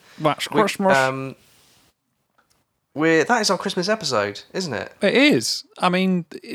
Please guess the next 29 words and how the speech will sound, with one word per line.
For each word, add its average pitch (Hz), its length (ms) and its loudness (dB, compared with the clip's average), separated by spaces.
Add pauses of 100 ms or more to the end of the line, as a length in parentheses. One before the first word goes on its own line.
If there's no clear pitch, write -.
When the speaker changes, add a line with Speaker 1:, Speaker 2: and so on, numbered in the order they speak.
(120)
Speaker 1:
Merry 208 240 4
Christmas 254 360 2
to 233 120 -2
you, 285 160 6
Dave, 120 280 4
and 151 120 0
Merry 202 160 4
Christmas 202 320 0
to - 60 -4
all 190 240 6
our 190 120 6
fans. 139 540 -2 (800)
Speaker 2:
Well, 294 380 -2 (140)
likewise, 208 1080 0 (480)
of 156 120 -10
course, 110 640 -2 (240)
<laughs> - 240 -18
as, 185 200 -6
as 175 260 -8
you 185 120 -6
said. 190 480 -2 (640)
But 190 140 0
listen, 147 520 0 (1040)
what 208 160 0
about, 208 400 0 (160)
we 135 100 -8
should 170 240 -4
really, 131 640 0
Speaker 1:
Mm. 139 300 0